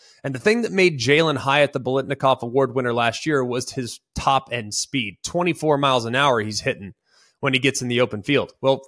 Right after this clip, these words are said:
guess what? Already on the G P S, Dont'e Thornton has hit twenty-four miles an hour. Ironically enough, he wore number eleven there in the spring. That's what Hyatt wore last year. He's now switched number one. Hasn't had a ton of opportunity, obviously.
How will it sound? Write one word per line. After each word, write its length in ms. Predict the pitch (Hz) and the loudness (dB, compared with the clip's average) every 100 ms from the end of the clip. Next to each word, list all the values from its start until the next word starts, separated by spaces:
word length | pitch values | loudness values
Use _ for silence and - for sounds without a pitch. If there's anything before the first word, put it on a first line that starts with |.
| - | -4
guess 240 | 135 - | -2 4
what? 240 | 147 95 - _ _ _ _ | 4 4 -2 _ _ _ _
Already 480 | 156 156 147 156 143 | 6 6 6 4 4
on 120 | 139 | 2
the 60 | |
G 200 | 120 139 | -2 -4
P 260 | 139 - 139 | -4 0 4
S, 320 | 147 117 - - _ - | 4 2 -2 -10 _ -4
Dont'e 440 | 135 139 139 131 | -2 0 -2 -2
Thornton 340 | - 160 131 123 | 0 0 0 -6
has 200 | 143 131 | -6 -6
hit 300 | - 165 - | -4 -4 -4
twenty-four 480 | - 139 131 131 127 | -6 -4 -2 -2 0
miles 260 | 120 113 | 0 0
an 80 | 113 | -2
hour. 240 | 120 87 - _ - _ - | -2 -2 -8 _ -20 _ -2
Ironically 460 | 120 151 160 151 | 0 2 2 0
enough, 280 | 135 160 147 | 2 2 2
he 100 | 135 | 0
wore 180 | 135 143 | 0 2
number 220 | 131 123 | 2 2
eleven 440 | 123 165 127 113 113 _ _ _ | 6 6 6 -2 -10 _ _ _
there 160 | 131 127 | 0 2
in 60 | |
the 80 | 120 | 0
spring. 340 | - - 175 147 | -2 0 2 2
That's 160 | 127 | -2
what 80 | 147 | -6
Hyatt 380 | - 165 143 95 | 2 4 4 4
wore 160 | 117 | -2
last 280 | 104 104 - | 0 -2 -4
year. 120 | 117 | -6
He's 160 | 120 117 | -6 -4
now 100 | 127 | -2
switched 380 | 123 147 131 - - | -2 -4 -6 -10 -8
number 280 | 113 127 104 | -4 -4 -2
one. 440 | 131 190 135 120 - _ _ | 4 4 4 0 -12 _ _
Hasn't 380 | - 214 226 185 | 0 2 2 4
had 180 | 185 180 | 4 4
a 20 | |
ton 180 | - 175 | 2 2
of 120 | 160 | 4
opportunity, 580 | 160 - - 165 151 147 | 4 2 -4 -2 0 2
obviously. 540 | 147 151 - 175 180 | 2 0 -4 -6 -8